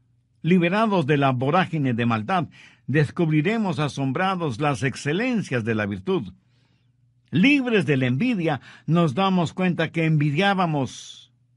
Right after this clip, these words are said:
lo que otros tenían o lo que otros eran. Para la nueva criatura, el nuevo cristiano o cristiana,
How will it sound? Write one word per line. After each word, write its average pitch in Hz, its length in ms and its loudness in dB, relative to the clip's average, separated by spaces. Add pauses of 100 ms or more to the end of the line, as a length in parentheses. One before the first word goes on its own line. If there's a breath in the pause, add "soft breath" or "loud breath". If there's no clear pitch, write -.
(180)
lo 120 240 0
que 113 100 -4
otros 104 440 -6 (440)
tenían 120 600 -2 (880)
o 110 120 -2
lo 104 180 -2
que 95 100 -8
otros 90 300 -8
eran. 131 400 -6 (1400)
Para 156 260 0
la 143 140 -2
nueva 143 360 -2
criatura, 113 520 -2 (680 soft breath)
el 107 180 -2
nuevo 151 300 0
cristiano 104 640 -2
o 90 100 -6
cristiana, 151 580 -4